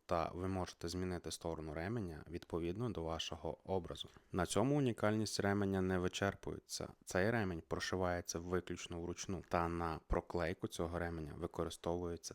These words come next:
три деталі. Зовнішні дві лицеві, чорна та коричнева шкіра.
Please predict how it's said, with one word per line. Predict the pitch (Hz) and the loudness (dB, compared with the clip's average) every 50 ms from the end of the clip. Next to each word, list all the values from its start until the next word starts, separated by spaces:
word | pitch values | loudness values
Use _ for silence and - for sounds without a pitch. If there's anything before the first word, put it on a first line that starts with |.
| - _ | -14 _
три | - - 82 82 | -6 -4 -2 -2
деталі. | 80 87 - - 85 82 78 73 - - - _ _ _ _ | -2 -4 -4 -4 -2 -4 -4 -4 -6 -12 -16 _ _ _ _
Зовнішні | - 95 92 92 92 85 80 82 85 78 - - - 71 | -8 -4 0 2 2 2 2 0 -4 -6 -8 -8 -10 -10
дві | 73 87 85 87 78 69 | -8 -6 -4 -4 -4 -4
лицеві, | 73 82 82 - - 95 90 85 85 78 | -4 -4 -6 -4 -4 -4 -4 -4 -6 -8
чорна | - - - 87 82 78 78 65 - | -6 -2 -2 0 0 -2 -4 -6 -10
та | - - | -12 -12
коричнева | - - 78 80 87 95 - 110 110 101 87 | -10 -8 -6 -6 -6 -6 -6 -6 -6 -4 -6
шкіра. | - - - - - 76 - - | -6 -8 -10 -12 -12 -12 -12 -14